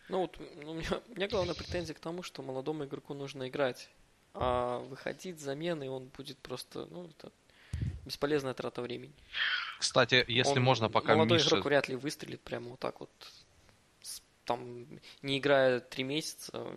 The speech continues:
Speaker 1: вообще, и потом, выходя в какое-то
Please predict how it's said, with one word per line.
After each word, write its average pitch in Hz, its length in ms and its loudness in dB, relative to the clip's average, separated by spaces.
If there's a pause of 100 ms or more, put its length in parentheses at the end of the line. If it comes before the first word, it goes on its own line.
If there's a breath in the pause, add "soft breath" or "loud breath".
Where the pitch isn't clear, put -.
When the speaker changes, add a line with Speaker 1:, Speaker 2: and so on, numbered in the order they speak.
Speaker 1:
вообще, 117 320 -4
и - 40 -6
потом, 123 300 -8
выходя 120 460 -4 (400 soft breath)
в - 40 -20
какое-то 120 720 -6